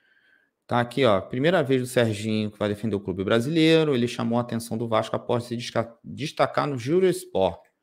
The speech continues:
Vamos lá. Ele se destacou num time que tá na zona de rebaixamento igual a gente. Será que é isso que o Vasco merece? Ele pode dar certo? É o meu voto pra você, Serginho, que você dê certo no Vasco.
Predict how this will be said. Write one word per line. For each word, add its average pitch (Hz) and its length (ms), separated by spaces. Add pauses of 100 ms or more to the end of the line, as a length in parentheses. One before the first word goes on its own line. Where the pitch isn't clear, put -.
(560)
Vamos 113 220
lá. 90 260 (720)
Ele 120 140
se 120 160
destacou 156 800
num 156 180
time 135 600
que - 200
tá 127 240
na 135 160
zona 165 260
de 175 120
rebaixamento 156 640
igual 151 180
a 254 60
gente. 87 580 (480)
Será 156 300
que 175 120
é 123 40
isso 156 220
que - 80
o 110 60
Vasco 104 300
merece? 110 540 (1000)
Ele 98 120
pode 107 260
dar 95 120
certo? - 440 (360)
É 95 80
o 98 40
meu 120 240
voto 123 360
pra 139 160
você, 127 260
Serginho, 82 380
que - 100
você 107 220
dê 131 120
certo 160 360
no 165 100
Vasco. 92 340